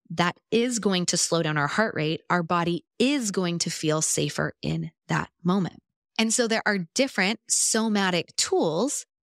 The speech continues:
that help us to come back into our body in a way that feels safe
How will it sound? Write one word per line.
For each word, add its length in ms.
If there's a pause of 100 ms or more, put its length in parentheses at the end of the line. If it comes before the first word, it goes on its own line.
(200)
that 120
help 300
us 220
to 520
come 300
back 420
into 260
our 100
body 340
in 80
a 60
way 140
that 140
feels 300
safe 400